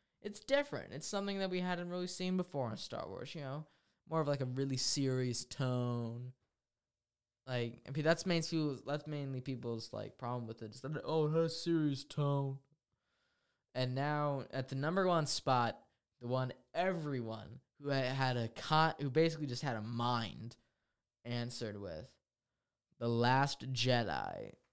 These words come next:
as the worst Star Wars movie known to man. And I strongly agree with that statement.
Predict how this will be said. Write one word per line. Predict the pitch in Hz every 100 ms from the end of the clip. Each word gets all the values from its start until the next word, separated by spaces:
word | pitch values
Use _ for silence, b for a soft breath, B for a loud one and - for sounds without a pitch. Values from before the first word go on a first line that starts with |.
| -
as | 80 -
the | -
worst | 117 123 185 196 -
Star | - 185 180 175
Wars | 165 160 143
movie | 156 160 151 151
known | 135 139 160 170 160
to | - 147
man. | 139 139 135 104 - - b b b 160 -
And | 139 135
I | 139 139 131
strongly | - - - - 139 135 165 160 143 135 123
agree | 117 127 117
with | 113
that | 120 117 113
statement. | - 107 95 92 113